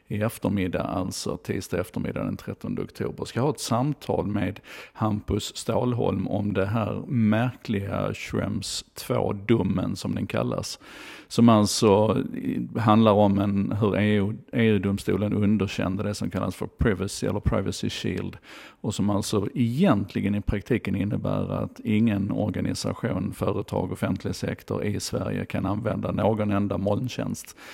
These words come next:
som är de här klassiska amerikanska molntjänsterna. Och förmodligen inte ens publicera bilder på Facebook.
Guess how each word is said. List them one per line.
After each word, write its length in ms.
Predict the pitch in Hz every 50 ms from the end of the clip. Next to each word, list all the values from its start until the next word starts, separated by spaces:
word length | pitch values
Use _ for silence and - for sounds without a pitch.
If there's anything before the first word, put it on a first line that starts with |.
| - - - -
som 300 | - - - 101 101 101
är 160 | 101 101 92 -
de 180 | - 98 101
här 120 | 104 98 92
klassiska 520 | - - - - - - - - - -
amerikanska 480 | 90 - 98 - - 117 - - - 104
molntjänsterna. 640 | 104 104 110 110 - - 98 98 - - - 95 101 - - - -
Och 220 | - - - 127
förmodligen 560 | - - 156 170 165 120 101 98 98 92 98
inte 200 | 101 110 107 -
ens 200 | 98 98 101 101
publicera 680 | - - 98 95 95 95 95 - 98 98 90 90 - 95
bilder 380 | 92 101 95 98 101 101 101 98
på 400 | - - - - - - 95 98 -
Facebook. 480 | - 135 113 - - - - - -